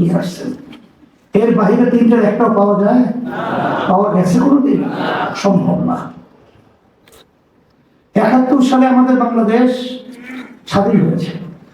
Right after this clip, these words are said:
লক্ষ লক্ষ মানুষ জীবন দিয়েছে। উদ্দেশ্য কয়টা ছিল? তিনটা। বৈষম্য দূর করবে, অর্থাৎ সাম্যতা, যেটাকে সাম্য বলা হয়,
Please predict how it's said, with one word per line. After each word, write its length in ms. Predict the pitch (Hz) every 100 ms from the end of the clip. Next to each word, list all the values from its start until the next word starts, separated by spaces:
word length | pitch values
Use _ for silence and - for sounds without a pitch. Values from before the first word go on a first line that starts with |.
| _ _ _ _ _ _ _ _ _ _
লক্ষ 220 | 208 285 285 285
লক্ষ 120 | 277 277
মানুষ 160 | 262 254
জীবন 220 | - 202 185
দিয়েছে। 300 | 170 - - - - - - _ - - - - - _ _ _ _ _
উদ্দেশ্য 320 | 240 - 269 254
কয়টা 240 | 240 226 254 -
ছিল? 120 | 285 302 311 - 240
তিনটা। 400 | 196 160 175 - - - - - - - -
বৈষম্য 400 | 180 233 226 226 226 214
দূর 120 | 196
করবে, 240 | 208 208 269 - - - - - - - 196
অর্থাৎ 260 | 202 240 240 240 - - - - - - - -
সাম্যতা, 560 | 262 254 247 - - 247 - - - - - _ _ - _ _ _
যেটাকে 260 | 202 240 240 -
সাম্য 200 | 214 254 202
বলা 160 | - -
হয়, 180 | - -